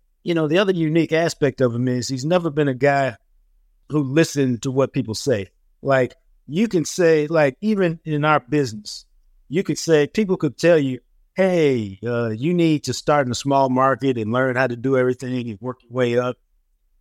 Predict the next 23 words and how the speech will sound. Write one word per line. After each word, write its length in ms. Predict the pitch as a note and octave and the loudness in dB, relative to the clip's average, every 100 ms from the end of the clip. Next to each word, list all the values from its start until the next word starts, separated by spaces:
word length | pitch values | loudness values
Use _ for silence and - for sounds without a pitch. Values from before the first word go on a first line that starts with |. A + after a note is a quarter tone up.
| _ | _
And 300 | C#3+ C#3+ C#3+ | -2 0 2
at 80 | C#3 | 0
a 40 | |
certain 340 | B2+ A3+ A3+ E3+ | 0 4 4 2
point, 280 | A3 G3 F3+ | -2 -2 -4
you 80 | |
can 120 | G3+ D#3 | -6 -4
be 120 | C#3+ | -4
explaining 680 | A2+ B2 - - G3+ F3 | -4 -8 -6 0 2 2
to 100 | C3+ B2 | -2 0
that, 240 | B2+ C3+ | -2 -2
'cause 140 | B2+ | -2
I 100 | C#3 | 0
had 120 | C#3+ B2+ | 2 0
a 40 | |
young 260 | A#2+ C3 B2+ | 0 -2 -2
kid 240 | - C#3+ - _ | -2 -2 -2 _
do 140 | C3 C3+ | -4 -2
this 160 | B2 | -2
to 100 | - | -4
me 100 | A#2+ | -6
this 200 | A2+ G#2+ | -4 -4
summer. 400 | - D#3+ C3+ A2+ | -2 -2 -2 -8